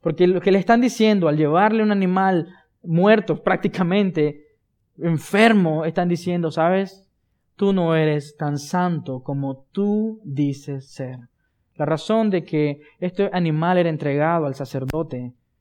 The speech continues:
era una ofrenda por la bondad de Dios. Y era una ofrenda en expiación por el pecado del pueblo.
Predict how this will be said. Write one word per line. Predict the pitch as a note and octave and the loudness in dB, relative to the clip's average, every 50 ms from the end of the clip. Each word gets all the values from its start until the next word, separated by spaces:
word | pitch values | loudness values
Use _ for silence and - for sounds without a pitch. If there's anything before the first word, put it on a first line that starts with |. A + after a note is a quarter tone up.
| _ _ _ _ | _ _ _ _
era | - D3+ D#3 E3+ | -4 0 0 0
una | E3+ F3 E3 D#3 | 2 0 0 -2
ofrenda | C#3 - - - D#3+ E3+ F3+ F#3 F#3 F#3 F#3+ F#3+ F#3 F#3 | -4 -6 -6 -2 0 0 0 0 -2 -2 -2 -4 -4 -4
por | - D3 | -4 -4
la | C#3+ C#3+ | -2 -2
bondad | C#3+ C#3 C#3 C3+ C3+ C3+ D3 D3+ D#3 D#3+ D#3+ D#3+ D#3+ _ _ _ - | -2 -2 -2 -4 -4 -2 0 0 2 0 0 -2 -6 _ _ _ -6
de | C3+ C#3 C3+ | -4 -2 -2
Dios. | C3 C3+ C3+ C3+ B2 B2 B2+ - - - - _ _ _ _ _ - | 0 -2 -2 -2 -4 -6 -10 -14 -18 -20 -20 _ _ _ _ _ -6
Y | D3 D3 D3+ | -2 0 2
era | D#3+ E3 F3 F3 | 2 2 2 0
una | F3 F3 E3+ D#3 | 0 -2 -2 -4
ofrenda | C#3 - - - - E3+ F3+ G3 G3+ F3+ D3 C3+ C3+ C3 B2+ B2 _ _ _ _ _ _ - | -6 -8 -10 -4 -2 -2 0 0 -2 -2 -4 -4 -6 -6 -8 -10 _ _ _ _ _ _ -10
en | - D#3+ D#3+ | -6 -4 -4
expiación | D#3 - - - - E3 D#3 C#3 B2+ B2 - - D#3 F3 F#3+ G#3 G#3+ G#3 F#3+ D#3 | -4 -6 -8 -8 -2 0 0 0 -2 -4 -10 -4 -2 0 2 2 2 0 0 -2
por | D#3+ D#3 | -2 -2
el | D3 C#3+ C3 | -2 -2 -4
pecado | - C#3+ C3+ C3+ - D#3+ D#3+ E3 D#3+ C#3+ C3+ C3 B2+ - _ | -4 -6 -6 -4 -2 -2 0 0 -2 -2 -4 -6 -10 -12 _
del | - C3+ C#3 B2 | -10 -8 -8 -8
pueblo. | C3 - B2+ A#2+ - - - _ | -6 -8 -10 -10 -10 -14 -18 _